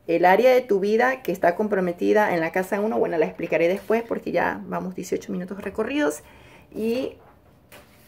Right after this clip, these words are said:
más o menos espero que hayan podido entender, hagan comentarios, compartan, em, pero, eh, también, este, suscríbanse, eh, voy a tratar de seguir estas series pequeñas, cortas pero concisas y para que aprendamos todos juntos un poquito de astrología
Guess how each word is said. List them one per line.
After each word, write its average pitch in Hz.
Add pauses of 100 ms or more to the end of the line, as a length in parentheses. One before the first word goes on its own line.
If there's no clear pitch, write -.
(240)
más 202
o 220
menos 208
espero 196
que 190
hayan 190
podido 180
entender, 185
hagan 175
comentarios, 220 (200)
compartan, 214 (340)
em, 170 (1120)
pero, 185
eh, 151
también, 185
este, 175
suscríbanse, 247 (320)
eh, 180
voy 175
a 185
tratar 196
de 190
seguir 180
estas 196
series 226
pequeñas, 262
cortas 254
pero 226
concisas 254
y 208
para 196
que 202
aprendamos 226
todos 226
juntos 214
un 202
poquito 185
de 180
astrología 185